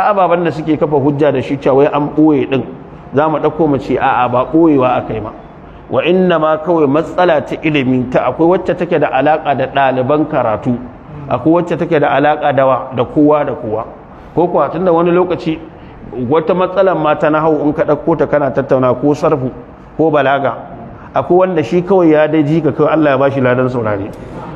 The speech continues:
amma bai san ina ka fito ba, ina za ka je. Ko kuwa matsala ce da ba ta da alaƙa da shi, amma wanda yake ɗalibin karatu sanda kake tattauna matsala da Allah yana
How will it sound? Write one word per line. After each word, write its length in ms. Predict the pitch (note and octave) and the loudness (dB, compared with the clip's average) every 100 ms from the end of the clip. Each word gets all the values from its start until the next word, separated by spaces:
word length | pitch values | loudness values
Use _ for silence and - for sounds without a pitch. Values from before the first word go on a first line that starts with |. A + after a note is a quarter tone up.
| - | -4
amma 240 | C#3+ E3+ | 0 2
bai 140 | E3+ D#3 | 2 2
san 260 | F3+ F3+ | 2 0
ina 240 | E3 D3+ D#3+ | 2 2 2
ka 120 | F3 | 0
fito 280 | E3 E3 F3 | -2 2 2
ba, 100 | F3 | 2
ina 200 | E3 C#3 | 2 2
za 120 | C#3 C#3 | 2 0
ka 100 | A#2 | -4
je. 120 | G#2 - - - - | -8 -12 -14 -16 -4
Ko 140 | E3 | 0
kuwa 240 | F#3+ F#3 D3 - - - - - - | 2 0 -2 -10 -16 -18 -20 -16 -4
matsala 440 | C#3+ F#3+ A3+ G#3+ | -2 2 2 2
ce 140 | F3 F#3 | 2 2
da 80 | E3+ | 2
ba 140 | E3+ | 2
ta 100 | E3 | 2
da 80 | D#3+ C3 | 0 2
alaƙa 340 | C3 C#3 C3+ | 0 0 -2
da 80 | A2 | -6
shi, 220 | G2+ A#2 - - A#2+ A2+ - | -8 -12 -14 -18 -14 -10 -2
amma 240 | D#3 F#3 | 0 2
wanda 240 | F#3+ A3+ G#3 | 2 2 0
yake 240 | F#3+ F3+ | 0 0
ɗalibin 400 | E3+ F3+ D#3+ D#3 | 0 2 2 0
karatu 360 | E3 D#3 C3+ C#3 | 2 0 0 -2
sanda 300 | B2 E3+ D#3+ | -2 0 0
kake 260 | D3 C#3+ B2+ | 0 -2 -2
tattauna 380 | - - B2+ A#2 | -2 0 0 0
matsala 320 | B2 C3+ B2+ | 0 0 2
da 120 | B2 | 2
Allah 160 | E3+ E3+ | 2 2
yana 180 | D#3+ E3+ | 2 0